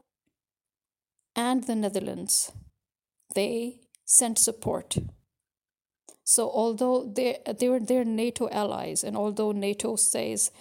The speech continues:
that no, the, uh, we were not as, nato as the nato army, um, denies that it participated in this act, but it's still defending this act. Why? Because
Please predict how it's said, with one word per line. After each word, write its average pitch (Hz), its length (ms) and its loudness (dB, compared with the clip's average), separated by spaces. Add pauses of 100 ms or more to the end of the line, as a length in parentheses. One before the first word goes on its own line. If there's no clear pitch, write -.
(240)
that 214 120 -4
no, 214 240 -2 (120)
the, 208 80 2
uh, 202 400 0 (300)
we 220 220 -2
were 208 160 -2
not 196 380 -2
as, 196 320 0
nato 214 400 0
as 196 220 -2
the 196 140 -4
nato 196 340 -4
army, 208 500 -6 (540)
um, 196 220 -4
denies 202 500 -2
that 214 140 -6
it - 200 -6
participated 202 760 -2
in 214 120 -6
this 170 220 0
act, 185 380 -6
but 220 160 -4
it's 214 140 2
still 208 180 -2
defending 208 480 -4
this - 220 0
act. 185 280 -6
Why? 208 360 -6 (320)
Because 254 420 -2